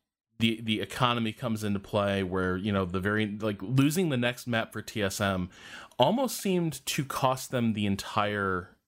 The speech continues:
uh, series, and they couldn't come back from it. And I'm curious, just how did,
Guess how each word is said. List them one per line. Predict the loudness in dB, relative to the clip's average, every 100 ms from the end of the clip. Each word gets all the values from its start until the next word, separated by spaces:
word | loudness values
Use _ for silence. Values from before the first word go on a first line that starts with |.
| _ -2
uh, | 0 0 -2
series, | 0 0 0 -6 -14 -16 _ _ _ -2
and | 0
they | 2
couldn't | 0 -2
come | -2 -2
back | 0 -2
from | -4 -4
it. |
And | -2
I'm | -4
curious, | 0 0 2 0 0
just | -4 -4 -10 -20 -16
how | -2 2 2
did, | 2 -2